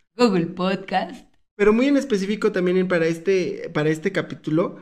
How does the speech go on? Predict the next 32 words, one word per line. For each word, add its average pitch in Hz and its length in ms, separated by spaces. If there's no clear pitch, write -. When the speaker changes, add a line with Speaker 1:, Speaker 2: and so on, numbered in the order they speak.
Speaker 2:
a 170 80
mí 208 100
me 254 140
gustaría 180 460
que 175 80
nos 170 160
compartieran 165 720
sus 180 180
tatuajes. 208 840
Speaker 1:
Ay, 349 180
sí, 339 220
sería 339 240
bien 330 200
padre 269 480
saber. 233 340
Speaker 2:
Y, 240 440
y 226 160
a-, 214 160
y 220 260
subirlos, 226 640
o 180 80
sea, 180 280
a 165 140
lo 175 80
mejor 185 240
subir 214 240
una 269 160
historia, 226 800
eh, 175 280
eh, 151 480
donde 165 240
nos 156 580